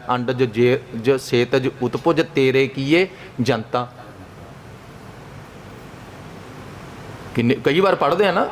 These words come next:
ਅੰਡਜ, ਜੇਰਜ, ਸੇਤਜ, ਉਤਪੁਜ, ਇਹ, ਇਹ ਚਾਰ ਸ਼੍ਰੇਣੀਆਂ ਰਾਹੀਂ ਜਿਹੜੇ ਜੀਵ ਆਏ ਨੇ,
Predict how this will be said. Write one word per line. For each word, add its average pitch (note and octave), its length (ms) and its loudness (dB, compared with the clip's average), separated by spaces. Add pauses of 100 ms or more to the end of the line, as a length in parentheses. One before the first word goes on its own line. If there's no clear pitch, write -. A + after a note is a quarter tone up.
ਅੰਡਜ, D3+ 280 0
ਜੇਰਜ, C#3+ 420 2
ਸੇਤਜ, C#3+ 380 2
ਉਤਪੁਜ, C#3+ 360 4 (1900)
ਇਹ, F#3 60 6
ਇਹ G#3+ 240 4
ਚਾਰ F#3 300 4
ਸ਼੍ਰੇਣੀਆਂ G#3 420 4
ਰਾਹੀਂ F#3+ 280 4
ਜਿਹੜੇ E3 460 4
ਜੀਵ D3 380 2
ਆਏ B2+ 220 2
ਨੇ, D#3 300 2